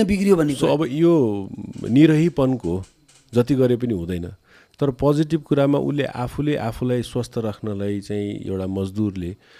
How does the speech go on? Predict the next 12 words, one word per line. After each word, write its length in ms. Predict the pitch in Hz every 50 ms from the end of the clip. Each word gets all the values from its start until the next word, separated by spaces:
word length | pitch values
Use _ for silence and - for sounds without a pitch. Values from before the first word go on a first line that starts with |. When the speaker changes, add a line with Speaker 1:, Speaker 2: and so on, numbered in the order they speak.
| - _ _ _ -
Speaker 2:
श्रमिकले, 580 | - 107 107 110 113 117 117 - 85 78 - - _ _ _ _ _ _ _ _ 95
जो 140 | 95 98
चाहिँ 580 | 95 - 104 101 101 104 - - - _ _ _
हजुरको 520 | - 87 90 95 90 101 98 95 98 - - -
सय 240 | - - 110 107 104
तल्लाको 440 | - 107 98 98 98 92 - - 95
चाहिँ 360 | 90 95 95 95 92 - 110 - _ _ _ _ _ _ -
महल 280 | 101 113 107 101 104
बनाइरह 420 | 101 90 92 92 92 90 90 90 87
होला 260 | 80 71 69 - 87
कसैको 400 | - - - - - - - -
लागि, 300 | 80 80 80 78 - -